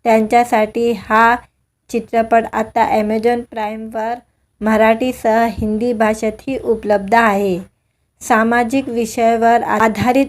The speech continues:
असला तरी या चित्रपटात मनोरंजन,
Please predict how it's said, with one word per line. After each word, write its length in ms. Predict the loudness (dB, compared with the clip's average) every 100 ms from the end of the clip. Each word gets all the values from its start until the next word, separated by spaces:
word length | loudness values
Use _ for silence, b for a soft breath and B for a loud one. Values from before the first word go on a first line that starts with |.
| -2
असला 440 | -4 -2 4 4 4
तरी 260 | 2 2 4
या 240 | 4 2
चित्रपटात 760 | -2 -12 -10 -8 -2 2 2 0
मनोरंजन, 880 | -2 -2 0 0 -2 0 0 0